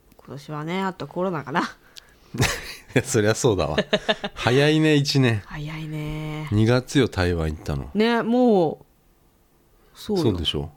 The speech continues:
Speaker 1: う一年経っちゃう。
Speaker 2: 二月、三月ぐらいか、あれ。
Speaker 1: うん。
Speaker 2: あの時もな。
Speaker 1: あの時は走りだったね、コロナね。
Speaker 2: 海外行けてたんだもんね、まだね。
Speaker 1: 行っちゃったんだから。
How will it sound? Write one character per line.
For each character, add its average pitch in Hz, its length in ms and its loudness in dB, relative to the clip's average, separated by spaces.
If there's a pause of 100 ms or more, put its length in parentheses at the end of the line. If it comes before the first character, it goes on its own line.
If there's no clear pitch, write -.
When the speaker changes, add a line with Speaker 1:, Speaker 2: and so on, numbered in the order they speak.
(300)
Speaker 1:
う 180 100 -2
一 190 60 0
年 196 180 2
経 190 80 0
っ 170 40 -2
ち 165 60 -2
ゃ - 20 2
う。 - 40 4
Speaker 2:
二 - 80 2
月、 101 80 -4
三 123 200 2
月 113 300 2
ぐ 110 80 6
ら 87 80 4
い 73 60 -4
か、 65 100 -4
あ 64 60 -2
れ。 - 160 -10
Speaker 1:
う - 60 -12
ん。 151 460 -8 (540)
Speaker 2:
あ 85 160 -6
の 90 80 -4
時 92 220 -2
も 76 160 -2
な。 78 420 0 (260)
Speaker 1:
あ 196 100 -4
の 208 80 -2
時 208 180 -6
は 180 60 -2
走 175 280 -6
り 196 80 0
だ 180 100 2
っ 165 100 -8
た 139 100 -10
ね、 151 140 -10
コ 147 160 -14
ロ 139 80 -12
ナ 117 100 -16
ね。 147 240 -12 (1000)
Speaker 2:
海 135 220 0
外 85 120 2
行 85 80 -2
け 120 120 2
て - 160 -10
た 98 100 2
ん 80 80 -2
だ 69 80 -4
も 64 100 -6
ん - 40 -4
ね、 78 80 -4
ま 71 120 -2
だ - 20 -2
ね。 65 80 -2
Speaker 1:
行 - 60 2
っ - 40 0
ち 95 60 2
ゃ - 20 4
っ - 20 4
た 247 100 2
ん 233 60 -2
だ 185 100 -4
か 139 100 -4
ら。 - 200 -12